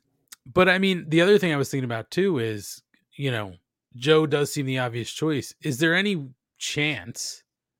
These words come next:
that he goes for Joe, but maybe it's not the T N T title? Maybe it's the Ring of Honor Television Championship, and he takes that, and he can be a face for, he can be a monster face for sort of Ring of Honor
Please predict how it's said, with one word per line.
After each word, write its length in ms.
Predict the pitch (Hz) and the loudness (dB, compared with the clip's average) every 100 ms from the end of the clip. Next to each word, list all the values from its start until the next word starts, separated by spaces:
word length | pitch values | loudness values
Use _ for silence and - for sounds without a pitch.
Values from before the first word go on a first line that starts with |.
| _ | _
that 300 | 135 127 - | -2 -2 -4
he 240 | - 151 | -6 -4
goes 300 | 131 139 139 | 0 2 2
for 200 | - 131 | 0 -6
Joe, 560 | 107 107 127 117 110 107 - | -4 0 0 2 -2 -4 -6
but 140 | 131 | -6
maybe 260 | 135 135 131 | 0 0 0
it's 180 | 117 - | -2 -2
not 180 | 127 113 | -2 -2
the 80 | |
T 260 | 110 - 131 | -8 -6 -4
N 140 | 107 | -6
T 220 | - 170 190 | -8 -6 -4
title? 500 | - 110 - 113 - | -4 -4 -8 -14 -14
Maybe 300 | 131 131 123 | -6 -4 -4
it's 140 | 113 | -4
the 100 | 123 | -4
Ring 200 | 113 120 | -2 -2
of 120 | 110 | -2
Honor 460 | 113 123 117 104 104 _ - - - - | 0 0 0 -4 -6 _ -20 -20 -20 -4
Television 500 | 139 127 117 104 107 | 0 2 0 -2 -4
Championship, 680 | - 117 104 110 - 117 - | -2 -2 -2 -6 -2 -2 -2
and 100 | 113 | -6
he 100 | 123 | -6
takes 360 | - 123 - | -2 -2 -2
that, 240 | 120 139 135 | -2 0 -2
and 100 | 120 | -6
he 160 | 123 | -8
can 220 | 113 123 110 | -6 -6 -2
be 140 | 117 | -2
a 40 | |
face 340 | 107 - 120 - | -2 -2 -4 -4
for, 440 | - 113 107 104 - _ - - | -4 -2 -2 -6 -10 _ -20 -4
he 100 | - | 0
can 140 | 143 160 | 2 4
be 140 | 151 | 6
a 100 | 131 | 6
monster 420 | 123 143 - - | 6 2 2 -2
face 380 | 117 143 147 139 | 0 2 2 0
for 540 | - 127 120 113 110 110 | -4 -4 -2 -2 -4 -6
sort 240 | - 131 | -4 -2
of 140 | 113 110 | 0 2
Ring 160 | 131 | 0
of 100 | 113 | 2
Honor 540 | 117 147 127 104 104 | 2 2 0 -2 -6